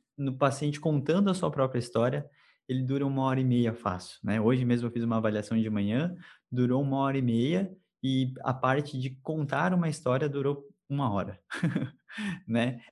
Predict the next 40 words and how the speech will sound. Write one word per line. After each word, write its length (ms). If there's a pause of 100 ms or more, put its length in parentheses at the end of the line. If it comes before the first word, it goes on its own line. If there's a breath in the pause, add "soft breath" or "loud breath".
(280)
Então, 380
a 80
percepção 840
dele 520
de 220
estar 340
sendo 340
bem 160
atendido, 640
ele 100
provavelmente 640
vai 160
ser 160
maior 520
pelo, 340
pelo 240
soft 340
skill 460
da 100
escuta 600 (360 soft breath)
e 60
da 100
comunicação, 880 (360 soft breath)
do 120
que 140
na 120
parte 300
do 80
hard 240
skill, 260
que 100
seria 160
uma 140
parte 280
mais 200
metrificável, 1000
né, 140
entre 260
aspas. 500 (460 soft breath)
É, 720